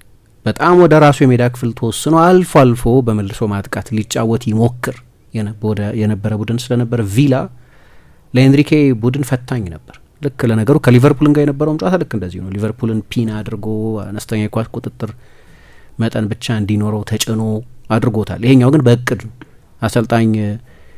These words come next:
ኤሜሪ ማርከስ ራሽፎርድን ብቸኛው ዘጠኝ ቁጥር አድርገው ነው የተጠቀሙ። ለትራንዚሽን የሚስማማቸው ተጫዋች ስለሆነ ነው ይህንን ያደረጉት በእርግጥ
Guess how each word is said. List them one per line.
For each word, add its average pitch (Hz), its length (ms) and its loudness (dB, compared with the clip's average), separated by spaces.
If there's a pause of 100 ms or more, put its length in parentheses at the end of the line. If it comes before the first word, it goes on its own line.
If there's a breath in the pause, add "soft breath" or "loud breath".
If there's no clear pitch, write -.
(220 soft breath)
ኤሜሪ 117 280 4 (260)
ማርከስ 120 400 0
ራሽፎርድን 110 560 -2 (1800)
ብቸኛው 120 480 2 (320)
ዘጠኝ 113 300 2
ቁጥር - 220 -10 (300)
አድርገው 104 340 -4
ነው 95 80 -6
የተጠቀሙ። 101 380 -12
ለትራንዚሽን 135 560 0 (520)
የሚስማማቸው 107 920 -4
ተጫዋች 107 340 -8
ስለሆነ 120 420 2
ነው 139 100 4
ይህንን 95 220 -6
ያደረጉት 87 500 -12
በእርግጥ 92 320 -10